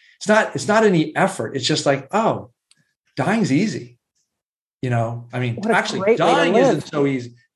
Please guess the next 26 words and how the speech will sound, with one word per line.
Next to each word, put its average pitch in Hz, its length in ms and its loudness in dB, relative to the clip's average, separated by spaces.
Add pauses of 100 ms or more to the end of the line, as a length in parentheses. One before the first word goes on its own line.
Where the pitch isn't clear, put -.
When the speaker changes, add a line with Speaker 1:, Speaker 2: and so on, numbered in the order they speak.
Speaker 2:
<laughs> - 300 -10
Speaker 1:
Death 247 340 0
is 180 200 2
easy. 190 500 -6
Dying 254 400 0
Speaker 2:
Right. - 280 -2 (420)
Speaker 1:
in 160 100 0
an 170 80 2
Speaker 2:
Another 202 140 4
story. 214 200 2
Speaker 1:
over-medicalized 214 500 2
system 233 420 -4
can 185 140 -2
be 165 100 -4
quite 165 260 0
difficult, 127 460 -4
actually. 135 580 -4
<laughs> - 440 -18
But, 185 360 2 (340)
you 160 120 -2
know, 143 160 4
but 143 160 -2
the 160 80 2
actual 208 360 2
transition 175 560 0
itself, 185 460 0